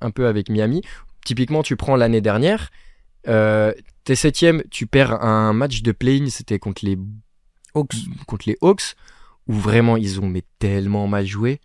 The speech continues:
Speaker 1: Ils ont tellement mal joué ce match.
Speaker 2: Mm.
Speaker 1: Je crois que Jimmy Butler manque je sais pas combien de paniers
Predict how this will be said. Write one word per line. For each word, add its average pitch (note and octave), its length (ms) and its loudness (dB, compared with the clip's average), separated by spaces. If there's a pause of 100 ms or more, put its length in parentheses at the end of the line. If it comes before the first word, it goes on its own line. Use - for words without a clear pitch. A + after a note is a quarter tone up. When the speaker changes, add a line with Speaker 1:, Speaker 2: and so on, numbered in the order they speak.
(500)
Speaker 1:
Ils F#2+ 200 -6
ont F2 40 -6
tellement A2 340 0
mal A2 140 4
joué G#2 200 0
ce - 100 -4
match. C#3 160 2 (160)
Speaker 2:
Mm. - 40 -8 (120)
Speaker 1:
Je - 60 -10
crois B2+ 120 2
que A2 60 0
Jimmy A2 240 0
Butler A2+ 380 0
manque G#2 360 -4
je G#2+ 160 -8
sais - 200 -6
pas A2+ 120 0
combien G#2+ 220 0
de G#2 60 0
paniers A2+ 480 0